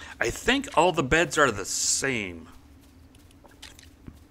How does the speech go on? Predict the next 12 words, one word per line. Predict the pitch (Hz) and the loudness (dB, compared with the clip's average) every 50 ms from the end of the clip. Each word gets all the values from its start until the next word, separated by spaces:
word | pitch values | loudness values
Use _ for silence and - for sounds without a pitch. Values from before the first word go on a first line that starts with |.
| - - - - - - - - - - - - - - - - - - - - - - - | -20 -20 -20 -20 -20 -20 -20 -20 -20 -20 -20 -20 -20 -20 -20 -20 -20 -20 -20 -20 -14 -10 -6
So | - 110 101 | -4 -2 -2
I | - - 120 | -2 -2 -2
don't | - 175 - - | -2 -2 -2 -2
know | 151 143 139 | -2 -2 -2
if | - 131 | -2 -2
I | 123 | -4
wanna | 123 120 123 120 | -2 -2 -4 -4
mess | 110 110 113 - - 95 | -4 -4 -6 -8 -8 -12
with | 90 - - | -10 -8 -6
that | 113 98 92 - | -4 -4 -6 -8
or | 78 | -12
not. | 87 - - - - - - | -18 -20 -20 -20 -20 -20 -20